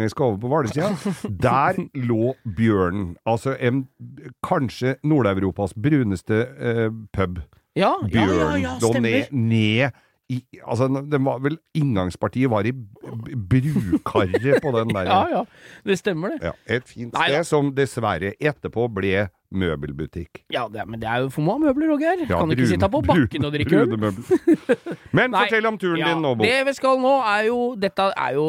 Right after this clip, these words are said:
Speaker 2: ut-, ut-, transportetappen er jo da motorvei ned til, hvis du, hvor du kommer fra, men ned til Fredrikstad
Speaker 1: Ja.
Speaker 2: sentrum. Og så kjører du utover mot Hvaler,
Speaker 1: Mm.
Speaker 2: over til Kråkerøy og alle bruene utover.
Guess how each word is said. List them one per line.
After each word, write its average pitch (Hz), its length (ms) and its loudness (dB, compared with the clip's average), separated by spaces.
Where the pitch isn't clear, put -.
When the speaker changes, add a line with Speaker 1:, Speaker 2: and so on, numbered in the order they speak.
Speaker 2:
ut-, 170 240 0
ut-, 165 220 -2
transportetappen 156 760 -2
er 117 140 -6
jo 135 60 -2
da 120 100 0
motorvei 120 340 -2
ned 110 220 -6
til, 120 320 0
hvis 123 160 -4
du, 131 100 -4
hvor 123 220 -2
du 127 220 -2
kommer 120 260 -4
fra, 165 120 2
men 156 200 -2
ned 120 160 -6
til 147 80 -6
Fredrikstad 139 560 0
Speaker 1:
Ja. 113 140 2
Speaker 2:
sentrum. 294 400 -2
Og 208 100 0
så 269 160 -2
kjører 196 640 2
du 147 160 -8
utover 170 320 0
mot 170 180 0
Hvaler, 113 380 -2
Speaker 1:
Mm. 113 160 2
Speaker 2:
over 170 180 2
til 202 160 -6
Kråkerøy 196 540 0
og 196 240 -2
alle 160 260 0
bruene 156 380 2
utover. 220 320 0